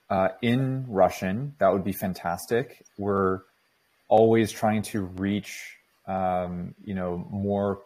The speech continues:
corners of the world, and, uh, none of our team members speak Russian. <laughs> So, uh, you know, more help there is always appreciated. I think we'll have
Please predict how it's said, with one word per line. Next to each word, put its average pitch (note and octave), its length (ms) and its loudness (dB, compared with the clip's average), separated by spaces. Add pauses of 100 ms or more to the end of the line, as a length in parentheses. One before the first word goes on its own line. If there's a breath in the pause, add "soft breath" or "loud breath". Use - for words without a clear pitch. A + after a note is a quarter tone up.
(140)
corners G2+ 560 0
of F2+ 140 -4
the F#2+ 80 -2
world, G2 540 -2 (160)
and, F#2 520 -2 (760)
uh, F#2 340 4
none G#2 260 4
of G#2 120 2
our G#2 120 6
team G2+ 240 0
members F#2+ 360 2
speak - 280 -4
Russian. C3+ 440 0
<laughs> - 40 -14
So, G#2+ 540 4 (500 soft breath)
uh, G2 480 8
you A2+ 80 0
know, G2+ 380 2
more G#2+ 340 0
help G2+ 300 2
there G2 240 0
is F#2 100 -4
always F#2 320 0
appreciated. G#2+ 920 -4 (460)
I A2 80 4
think D3 240 -2
we'll D3+ 220 4
have B2 240 2